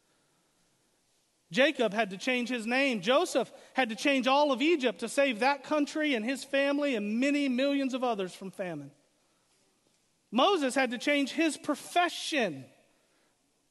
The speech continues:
late in life. He was tending those goats when God said, "Go back to Egypt and set my people free." Nehemiah had to change the skyline of a city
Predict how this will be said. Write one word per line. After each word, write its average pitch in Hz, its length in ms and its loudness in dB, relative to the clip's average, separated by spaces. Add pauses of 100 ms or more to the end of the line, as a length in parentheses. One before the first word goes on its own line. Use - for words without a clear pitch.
(120)
late 277 460 2
in 226 180 0
life. 170 680 -4 (720)
He 294 140 0
was 294 160 0
tending 285 320 2
those 285 240 2
goats 311 720 -2
when 202 140 -10
God 202 260 0
said, 196 220 -6
"Go 208 120 -4
back 190 260 -2
to 165 100 -12
Egypt 180 420 -8
and 165 80 -14
set 196 220 -10
my 170 160 -10
people 156 300 -14
free." 131 340 -20 (920)
Nehemiah 285 540 4
had 233 160 0
to 196 80 -8
change 262 340 0
the 202 80 -8
skyline 262 760 0
of 175 80 -6
a 160 60 -14
city 196 540 -8